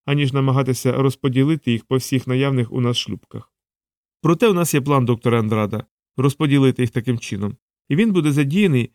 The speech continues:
щойно Р Ф Б сягне певної позначки». Він кивнув. «Будь ласка, називайте мене Мігель». «Мігелю, а мене Мойрою,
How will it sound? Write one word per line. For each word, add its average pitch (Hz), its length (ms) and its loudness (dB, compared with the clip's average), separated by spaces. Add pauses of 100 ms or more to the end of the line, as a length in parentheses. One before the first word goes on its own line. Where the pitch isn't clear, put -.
(140)
щойно 139 480 0 (200)
Р 135 140 4
Ф 131 120 2
Б 175 240 -2 (360)
сягне 147 380 2
певної 135 360 0
позначки». 101 640 -12 (520)
Він 113 140 0
кивнув. 98 420 -8 (480)
«Будь 113 180 0
ласка, 104 240 -4
називайте 120 460 0
мене 107 180 -2
Мігель». 101 300 -6 (640)
«Мігелю, 160 420 2 (440)
а 139 80 0
мене 208 200 2
Мойрою, 110 420 -2